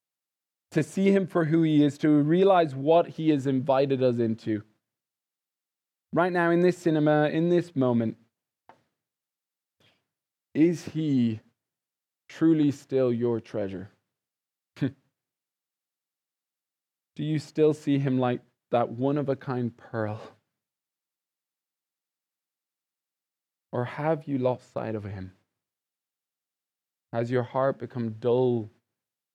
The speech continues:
toward him? It's so easy for us to forget. I know that in my own life, and I know that's true for you. We can reflect on the moment when we came to faith,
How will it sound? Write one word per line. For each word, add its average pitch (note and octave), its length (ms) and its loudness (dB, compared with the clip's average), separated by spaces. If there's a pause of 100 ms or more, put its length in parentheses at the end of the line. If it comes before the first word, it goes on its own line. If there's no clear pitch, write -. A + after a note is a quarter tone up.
(140)
toward A2+ 720 -4 (140)
him? A2 300 -10 (2750)
It's B2 180 -10
so C3+ 200 0
easy C3 300 -2
for A#2 240 -6
us A2 120 -8
to - 100 -20
forget. G2+ 400 -10 (1600)
I G#2 100 -12
know C3 180 -2
that C3+ 140 0
in B2 60 -6
my A#2 200 -4
own A#2 180 -6
life, G#2+ 260 -6 (1000)
and A#2 140 -6
I A#2 60 -6
know A#2+ 200 -2
that's C3+ 280 -2
true A#2 220 -8
for A2+ 140 -12
you. G#2+ 260 -8 (1200)
We C3+ 100 -2
can C#3 160 0
reflect B2+ 520 -2
on B2 180 -2
the A#2+ 60 0
moment B2 420 0
when A#2 100 -8
we A2+ 100 -6
came A2+ 280 -10
to A2+ 80 -18
faith, G#2 340 -14